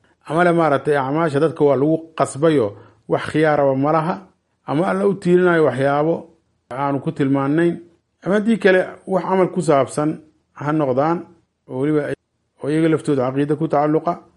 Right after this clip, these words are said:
sida Alle ghayrkiis ku caabudayo oo kale,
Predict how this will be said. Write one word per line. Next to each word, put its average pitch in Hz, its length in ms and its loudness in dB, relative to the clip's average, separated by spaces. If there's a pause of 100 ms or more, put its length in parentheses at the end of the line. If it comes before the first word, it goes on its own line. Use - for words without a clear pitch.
(200)
sida 156 240 -2
Alle 156 180 2
ghayrkiis 143 520 0 (520)
ku 170 120 -4
caabudayo 151 640 0
oo 151 80 0
kale, 160 240 -2